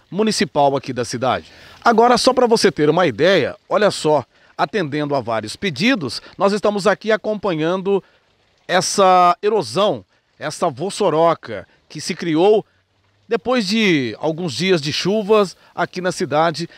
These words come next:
de Novo Horizonte do Sul. Mais um pedaço aqui desse trecho. Aqui, pra você ter uma ideia, essa estrada liga a Copa Sul, que faz aí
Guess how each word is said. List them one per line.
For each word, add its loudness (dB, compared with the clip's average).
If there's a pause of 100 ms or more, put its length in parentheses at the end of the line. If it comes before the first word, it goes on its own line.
(100)
de -4
Novo 0
Horizonte -2
do 0
Sul. -8 (260)
Mais 8
um 6
pedaço 6
aqui 2
desse 2
trecho. 0 (680)
Aqui, 0
pra -6
você -4
ter -2
uma 0
ideia, 0
essa -2
estrada -2
liga -6 (240)
a -6
Copa -2
Sul, -4 (120)
que -14
faz 0
aí 0